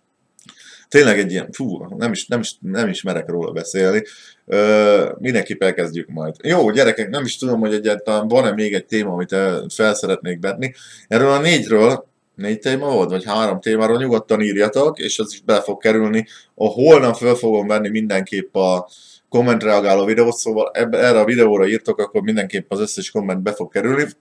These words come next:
Ugye, nagyon kíváncsi vagyok a véleményetekre, hogy legyen-e két rész Farming Simulator, ö, F S tizenkilenc,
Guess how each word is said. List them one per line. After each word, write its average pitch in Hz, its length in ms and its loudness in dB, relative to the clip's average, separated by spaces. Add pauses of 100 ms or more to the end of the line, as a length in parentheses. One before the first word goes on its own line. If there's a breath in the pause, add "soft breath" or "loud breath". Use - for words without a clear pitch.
(100)
Ugye, 110 220 2
nagyon 131 240 2
kíváncsi 117 360 0
vagyok 107 200 -2
a 104 40 -6
véleményetekre, 98 760 -2 (360 soft breath)
hogy 101 140 -2
legyen-e 131 320 4
két 139 240 0
rész 139 200 -2
Farming 127 300 -2
Simulator, 127 720 0
ö, 110 320 -2 (220)
F 117 100 -2
S 110 60 -8
tizenkilenc, 117 880 -2